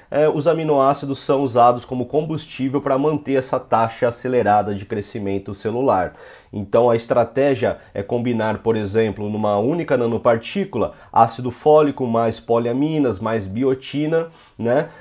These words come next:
Levando-se em conta que esse tumor vai capturar, vai, vai, vai, vai ter o chamado aí uptake, né? Ele vai capturar com mais facilidade essas, essas nanopartículas, e com isso a gente leva, é,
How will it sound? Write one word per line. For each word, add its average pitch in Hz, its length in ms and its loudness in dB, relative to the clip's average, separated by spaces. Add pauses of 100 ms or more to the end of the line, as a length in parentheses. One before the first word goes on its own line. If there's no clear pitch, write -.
Levando-se 143 540 2
em 143 60 0
conta 143 280 0
que 147 140 -6
esse 139 180 -4
tumor 139 360 0
vai 135 160 4
capturar, 135 680 8
vai, 117 180 2
vai, 113 280 0
vai, 107 480 -2
vai 104 240 -4
ter 117 180 -2
o 110 80 -4
chamado 107 480 -2
aí 107 220 -4
uptake, 131 680 -2
né? 110 120 -2
Ele 113 100 -2
vai 107 140 -2
capturar 123 400 0
com 131 100 -6
mais 120 420 -2 (200)
facilidade 117 920 0 (180)
essas, 117 1200 0
essas 104 560 -6
nanopartículas, 110 1200 -2
e 98 80 -8
com 110 240 -4
isso 113 240 -6
a 113 40 -2
gente 113 280 -8
leva, 107 480 0 (300)
é, 95 840 0